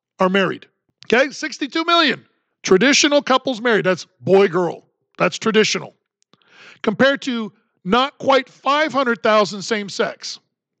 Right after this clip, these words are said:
But all this marketing, all this T V, all of this film is gonna be pushing for the five hundred thousand.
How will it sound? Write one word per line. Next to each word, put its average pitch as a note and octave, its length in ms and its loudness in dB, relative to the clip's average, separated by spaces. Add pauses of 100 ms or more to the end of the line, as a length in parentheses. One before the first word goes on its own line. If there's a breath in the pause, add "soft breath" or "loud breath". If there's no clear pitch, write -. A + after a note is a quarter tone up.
(580 loud breath)
But G3+ 120 2
all B3+ 280 4
this F4+ 220 0 (140)
marketing, F#3 680 0 (360 soft breath)
all C4 380 4
this F4 220 -2
T E4+ 340 2
V, B3 460 0 (320 soft breath)
all D#4+ 580 4
of F4 60 -6
this F4 200 -4
film B3+ 680 2
is A3 180 -4
gonna C4 260 0
be C#4+ 140 -2
pushing C#4 420 -2
for A#3+ 140 2
the A3+ 100 0
five B3+ 380 -2
hundred F#4+ 320 -6
thousand. D#3+ 680 -12